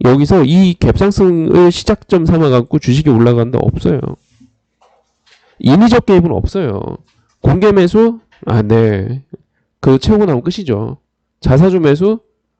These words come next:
아, 목표한 수량만큼 사고 나면 그 다음이 뭐냐고요. 끝이에요. 이건 다 단발성입니다. 크게 기대하지 마시고요. 어, 요런 흐름들이 나왔을 때는 아까 말씀드린 것처럼, "어? 매도할까? 아, 매수는 하지 말아야지."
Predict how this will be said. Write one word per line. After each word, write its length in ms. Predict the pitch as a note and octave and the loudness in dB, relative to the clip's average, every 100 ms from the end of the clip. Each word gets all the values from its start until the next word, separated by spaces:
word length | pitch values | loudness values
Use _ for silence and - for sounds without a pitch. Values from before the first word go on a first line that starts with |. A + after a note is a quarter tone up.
| _ _ _ _ | _ _ _ _
아, 120 | - F3+ | -6 -2
목표한 400 | F#3 - A#3 G#3+ | -2 0 0 -2
수량만큼 600 | A3 G#3+ G3 F#3+ F3 F3 | -2 -2 0 -4 -4 -2
사고 260 | G#3 G3+ | 0 2
나면 200 | G3 E3 | 2 0
그 140 | D3 D#3 | -2 -2
다음이 260 | G#3+ G3+ | 0 0
뭐냐고요. 720 | E3 G#2+ A#2+ A2+ - - C3 D3+ - | -2 -4 -4 -4 -6 -8 -10 -14 -8
끝이에요. 380 | - A3 F3+ A#2 - - - _ _ _ _ _ | -2 -2 -2 -6 -10 -16 -18 _ _ _ _ _
이건 220 | A#2+ D#3+ | -2 0
다 100 | D#3+ | 0
단발성입니다. 880 | A#2 G#2 A2 D3+ F3+ A#2 - - C3 _ _ _ _ _ _ | -4 -4 -4 -4 -8 -10 -12 -12 -12 _ _ _ _ _ _
크게 240 | - F3 E3 | -6 -4 -2
기대하지 800 | A2+ G#2+ C3 C3 - - F3+ F#3+ | -2 -2 -2 -4 -8 -2 -2 -2
마시고요. 460 | G#2 - B2 F#2+ - E3+ G#3+ _ _ _ _ | -4 -6 -6 -4 -2 -2 -4 _ _ _ _
어, 80 | - | 0
요런 560 | - - F3 F#3 F#3 F3+ | 2 2 4 2 2 0
흐름들이 480 | F3+ F3 D#3 D#3+ | 2 0 0 0
나왔을 440 | D#3+ B2+ C#3 C#3 C3 | 2 2 2 0 0
때는 300 | - D#3+ D#3+ | 0 0 0
아까 200 | A#2 C#3+ | 0 0
말씀드린 400 | G#2+ - A2+ G#2 | 0 0 -2 -2
것처럼, 420 | G2 - C3 A3+ - | -4 0 0 -2 0
"어? 180 | G3+ A3+ - | 0 0 -2
매도할까? 600 | A2+ A#2 B2+ - F3+ G#3+ _ _ _ | -2 0 -2 -2 -4 -4 _ _ _
아, 200 | F#2+ G#2+ | -4 -2
매수는 320 | - - E3 | 0 -2 -6
하지 140 | F#3 G#3+ | -8 -8
말아야지." 560 | G#3 F3+ A#2+ - - | -10 -10 -10 -10 -14